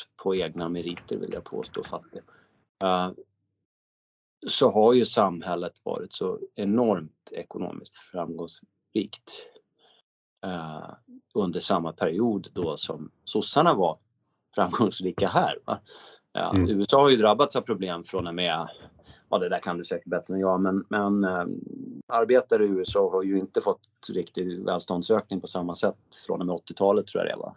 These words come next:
Speaker 1: Eller är det, ja,
Speaker 2: Mm.
Speaker 1: något sånt där. Eh, <clears throat> och, eh, men, men U S A är ett exempel på att man behöver inte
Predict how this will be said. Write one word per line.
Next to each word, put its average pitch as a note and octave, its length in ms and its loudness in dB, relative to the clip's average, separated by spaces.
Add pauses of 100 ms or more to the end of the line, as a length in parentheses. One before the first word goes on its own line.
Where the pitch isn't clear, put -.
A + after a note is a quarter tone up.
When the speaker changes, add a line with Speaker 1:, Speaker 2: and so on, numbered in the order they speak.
Speaker 1:
Eller F2+ 200 -2
är G2 100 -2
det, F#2+ 180 -4
ja, - 100 2
Speaker 2:
Mm. D#3+ 140 4
Speaker 1:
något G2+ 180 0
sånt - 200 -4
där. D2 120 -8 (600)
Eh, F#2 400 2 (460)
<clears throat> - 40 0
och, A#2 200 8 (920)
eh, F#2+ 260 2
men, A#2+ 220 2
men G#2 420 2 (560)
U A#2 220 4
S G#2+ 140 0
A C3 120 8
är A2+ 40 4
ett G#2+ 100 -4
exempel D#3 640 2
på F2+ 180 -4
att - 160 -8
man G2 120 -2
behöver A#2 180 0
inte G#2 180 -2